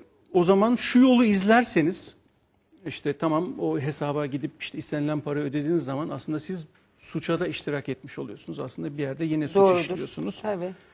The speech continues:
Speaker 1: O kadar kolay ki aslında yapılması gereken.
Speaker 2: Ne yapmak lazım?
Speaker 1: Yedek almak gerekiyor. Git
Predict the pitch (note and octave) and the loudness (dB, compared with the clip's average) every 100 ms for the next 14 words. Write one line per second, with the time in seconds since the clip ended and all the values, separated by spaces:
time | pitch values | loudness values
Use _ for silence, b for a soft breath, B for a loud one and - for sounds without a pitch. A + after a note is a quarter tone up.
0 | b _ _ _ E3+ E3+ G#3+ A#3 A#3 - | b _ _ _ -4 2 4 4 2 0
1 | G3 B3+ A#3+ E3+ C#3 E3 D3 C#3+ C#3+ - | 0 0 -2 -4 -2 -4 -4 -6 -8 -6
2 | C#3 G#3+ A#3+ G3 E3 F3+ - E3+ E3 D#3+ | -2 2 2 2 -4 -10 -10 -12 -6 2
3 | A#3+ D#4+ E4 A#3 E3+ C3 - C#3 - - | 2 2 0 0 0 -4 -8 -8 -10 -12
4 | - _ _ _ _ - F#3 G3 C4+ - | -18 _ _ _ _ -8 0 2 0 -2